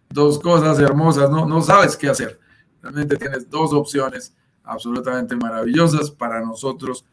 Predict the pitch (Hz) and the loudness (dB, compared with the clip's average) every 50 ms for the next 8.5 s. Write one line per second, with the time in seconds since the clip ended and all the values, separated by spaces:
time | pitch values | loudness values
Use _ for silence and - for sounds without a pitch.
0 | _ _ _ _ _ 120 117 120 120 117 - - - 165 165 160 147 143 143 135 | _ _ _ _ _ -8 -4 -2 -2 -4 -4 -4 -2 0 0 0 0 -2 -8 -8
1 | 117 - - - 143 139 127 127 120 - _ - 120 120 131 147 143 143 123 113 | -8 -10 -6 -4 -4 -4 -4 -6 -12 -14 _ -6 -4 -2 -2 -2 -4 -6 -10 -12
2 | - 110 110 110 - - 151 147 147 147 - 120 120 139 147 135 120 120 - _ | -10 -10 -10 -8 -2 -2 -2 -2 -2 -4 -6 -4 0 0 2 2 2 0 -2 _
3 | _ _ _ _ _ _ _ - 139 139 139 135 127 117 110 107 95 - 123 123 | _ _ _ _ _ _ _ -2 0 0 0 0 0 -2 -2 -4 -4 -4 -4 -2
4 | 120 107 - 113 - - 110 104 - - - - - 107 - _ _ _ _ _ | -2 -4 -6 -12 -12 -10 -10 -10 -8 -10 -10 -10 -12 -14 -16 _ _ _ _ _
5 | - - 160 185 180 160 156 151 139 131 127 135 139 143 143 143 139 143 - - | -6 -2 0 2 4 4 4 4 4 2 0 0 0 2 2 2 2 0 -4 -12
6 | _ _ _ _ - 156 160 165 160 - - _ _ - 160 151 143 143 143 - | _ _ _ _ -2 0 2 2 0 -2 -10 _ _ -2 0 2 2 0 0 -2
7 | - 123 120 - - 143 123 113 110 98 101 - _ - _ _ _ - 107 107 | -6 -8 -8 -4 -4 -4 -2 -2 -6 -8 -10 -14 _ -20 _ _ _ -12 -10 -6
8 | 110 123 127 - 151 143 131 - _ | -4 -4 -2 0 0 0 0 0 _